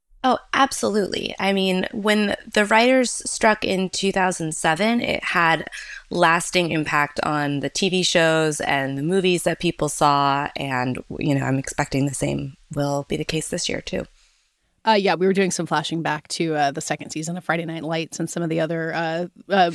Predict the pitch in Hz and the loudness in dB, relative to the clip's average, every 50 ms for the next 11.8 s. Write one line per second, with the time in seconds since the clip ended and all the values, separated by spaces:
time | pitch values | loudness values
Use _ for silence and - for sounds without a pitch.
0 | - 131 202 196 185 220 247 262 277 285 294 247 - - - 254 254 233 - 254 | -2 -2 0 2 4 6 6 8 8 6 6 4 0 2 2 2 4 6 4 4
1 | 247 208 190 196 - - - 190 180 170 160 139 139 - - - 160 139 139 - | 4 4 2 -2 -2 2 2 2 4 2 0 -2 -2 -4 -2 0 0 0 0 0
2 | - - - 160 156 143 - 170 170 165 - 185 - 151 - - - 147 139 - | -4 -4 -2 -2 -2 -2 -2 -2 -2 -2 -4 -4 -4 -6 -6 -4 -4 -4 -4 -4
3 | - - 135 123 104 - - - 156 - 131 120 120 123 123 117 117 139 156 - | -8 -8 -6 -6 -8 -8 -8 -10 -6 -4 -2 -2 -2 -2 -4 -4 -4 -4 -6 -6
4 | 160 - _ _ _ - - _ _ _ 196 208 214 214 202 208 196 202 196 - | -8 -10 _ _ _ -20 -20 _ _ _ 2 4 6 6 6 6 4 2 2 4
5 | 180 196 170 - 190 - 202 180 175 175 214 196 - 202 180 190 156 156 196 190 | 2 0 2 2 0 2 4 2 4 4 4 4 4 4 2 2 2 2 0 2
6 | 208 180 - - 147 147 147 - - 139 147 151 139 160 175 170 - _ _ - | 0 0 0 -2 -6 -8 -8 -6 -4 -4 -2 -2 0 -2 -2 -2 -4 _ _ -20
7 | - _ _ _ - 214 226 214 202 - 220 196 208 - - - - - - 269 | -20 _ _ _ 4 6 6 6 6 4 4 4 2 0 0 -10 -10 2 4 6
8 | 240 226 214 202 - - - 175 160 170 180 208 196 196 196 - 254 233 220 - | 6 6 6 4 2 2 -2 -2 -2 0 0 2 2 2 2 2 0 -2 0 2
9 | - 247 269 294 247 - 185 160 110 160 165 160 165 165 175 - 214 240 269 262 | 2 4 4 4 6 4 4 4 4 2 2 2 0 -2 -2 0 2 4 4 2
10 | 196 220 262 359 453 427 - 320 294 262 - - 240 - 190 175 165 - 147 151 | 2 2 4 4 4 4 4 4 4 4 4 0 -2 2 2 2 2 2 -2 -2
11 | - - 151 147 135 139 135 131 139 127 107 - - 151 170 175 | -4 -6 -6 -4 -6 -6 -6 -6 -6 -6 -6 -6 -8 -8 -8 -10